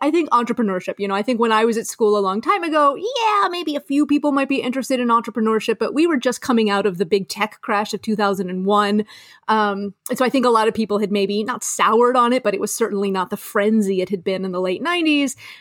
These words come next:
And, uh, so I think most people in business school were either looking to join large corporations or large banks or large consulting firms.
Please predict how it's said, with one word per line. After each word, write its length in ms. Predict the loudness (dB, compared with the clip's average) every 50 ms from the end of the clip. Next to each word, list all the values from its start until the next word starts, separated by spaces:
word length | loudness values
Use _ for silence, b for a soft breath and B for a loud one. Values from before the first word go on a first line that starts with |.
| B B B -2
And, 300 | 0 2 2 2 2 2
uh, 180 | 0 0 -2
so 140 | 0 0 2
I 20 | 2
think 160 | 4 4 4
most 240 | 4 4 2 0 -2
people 420 | -2 0 2 2 2 2 0 0 0
in 160 | 0 0 2
business 260 | 0 0 0 0 -2
school 180 | 0 2 2 4
were 100 | 4 2
either 260 | 2 2 2 2 2
looking 320 | 0 -2 -2 -2 -4 -4 -2
to 160 | -4 -4 -2
join 380 | 0 0 0 0 -2 -4 -6 -6
large 420 | -4 -2 -2 0 0 -2 -4 -4
corporations 800 | -8 -10 -6 -4 -2 2 2 2 2 0 -2 0 2 2 2 2
or 100 | 2 0
large 380 | 2 0 0 0 -2 -4 -4 -4
banks 380 | -2 0 0 -2 -2 0 0
or 80 | 0 2
large 260 | 2 0 0 -2 -4
consulting 480 | -6 -6 -4 -2 -2 0 0 0 -2 0
firms. 400 | 0 -2 -2 -2 -10 -16 -18